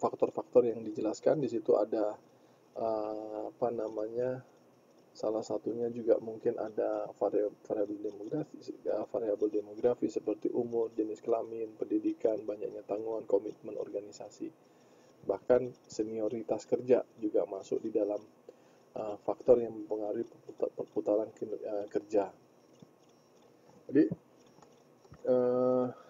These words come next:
apa namanya, itu yang, yang, yang sering kita lihat dalam sebuah organisasi. Nah, selanjutnya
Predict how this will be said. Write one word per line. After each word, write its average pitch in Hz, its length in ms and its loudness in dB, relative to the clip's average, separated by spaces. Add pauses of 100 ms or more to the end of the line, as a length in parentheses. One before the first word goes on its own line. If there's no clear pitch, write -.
(480)
apa 117 320 -2
namanya, 151 580 2 (1080)
itu 403 260 6
yang, 131 220 8 (800)
yang, 120 500 0 (220)
yang 113 340 -2
sering 127 320 0
kita 113 480 0
lihat 110 320 -2 (880)
dalam 107 300 0
sebuah 113 320 4
organisasi. 101 720 0 (800)
Nah, 117 240 -2
selanjutnya 123 640 -2